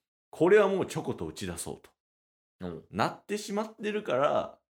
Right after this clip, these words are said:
Speaker 1: ちょっとモヤモヤした感じになってるんじゃないか。だから、チョコっていうくくりが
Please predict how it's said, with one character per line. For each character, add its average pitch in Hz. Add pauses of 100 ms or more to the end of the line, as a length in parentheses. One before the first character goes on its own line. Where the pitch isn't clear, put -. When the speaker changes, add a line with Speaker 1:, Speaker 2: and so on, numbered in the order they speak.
(120)
Speaker 1:
ち 180
ょ -
っ -
と -
モ 120
ヤ 214
モ 127
ヤ 78
し -
た 87
感 87
じ 90
に 87
な 71
っ 71
て -
る 143
ん 110
じ 80
ゃ -
な 69
い -
か。 -
だ 85
か 71
ら、 -
チ -
ョ 370
コ -
っ -
て 92
い 87
う 85
く -
く 104
り 80
が 73